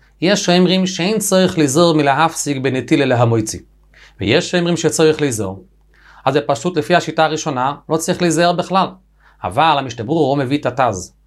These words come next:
שהוא מקשה שיש עוד גמרא, "תקף נטילת ידיים סעודה",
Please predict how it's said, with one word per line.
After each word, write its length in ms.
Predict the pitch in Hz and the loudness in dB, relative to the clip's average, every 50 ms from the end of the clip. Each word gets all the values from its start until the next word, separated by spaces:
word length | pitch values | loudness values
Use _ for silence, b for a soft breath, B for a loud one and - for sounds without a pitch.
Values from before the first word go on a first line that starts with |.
| _ _ _ | _ _ _
שהוא 260 | - - - 127 165 | -10 -4 -2 0 0
מקשה 380 | 160 123 113 - - 160 156 147 | 2 0 -2 -2 0 0 0 0
שיש 220 | 147 - 156 151 | 0 -2 -4 -2
עוד 200 | - - 208 180 | -2 -2 0 0
גמרא, 260 | 170 156 131 98 92 87 - _ _ _ _ _ _ _ | 0 0 -2 -4 -6 -10 -12 _ _ _ _ _ _ _
"תקף 500 | - 147 180 208 208 - 160 151 147 - | -4 -2 -2 -2 -2 -2 -2 -2 -2 -2
נטילת 280 | 143 131 165 160 156 156 | -4 -2 -2 -2 0 0
ידיים 220 | 151 160 165 165 | 0 0 0 0
סעודה", 400 | 160 - - 147 185 233 202 170 | 0 -2 0 0 2 2 2 0